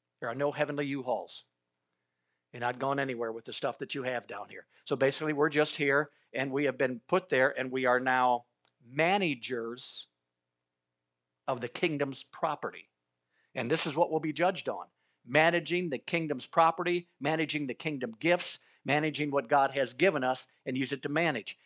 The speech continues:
And what's the key to management and growth? Little. Be faithful with little, he'll give you much. So what do we wanna do?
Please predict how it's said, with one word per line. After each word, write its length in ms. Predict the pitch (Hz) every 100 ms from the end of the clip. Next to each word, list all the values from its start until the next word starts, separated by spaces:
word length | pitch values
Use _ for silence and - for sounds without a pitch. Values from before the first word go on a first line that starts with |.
| -
And 100 | 135
what's 240 | 147 -
the 100 | 147
key 300 | - 170 160
to 300 | - 160 143
management 560 | 131 151 160 151 156 156
and 180 | 139 127
growth? 480 | 139 151 190 - - _ _ _ _ _
Little. 420 | 156 175 131 95 _ _ _ _ _ _ _ _ _ _ _ -
Be 100 | 131
faithful 600 | 113 - 160 175 180 180
with 260 | 175 180 - _ _ _
little, 440 | 156 160 135 135 - _
he'll 160 | 139 131
give 260 | 120 139
you 280 | 127 143 147 _ _ _
much. 460 | 175 151 - - - _ - -
So 140 | - 131
what 80 |
do 60 | 120
we 80 | 135
wanna 100 | 147
do? 140 | 190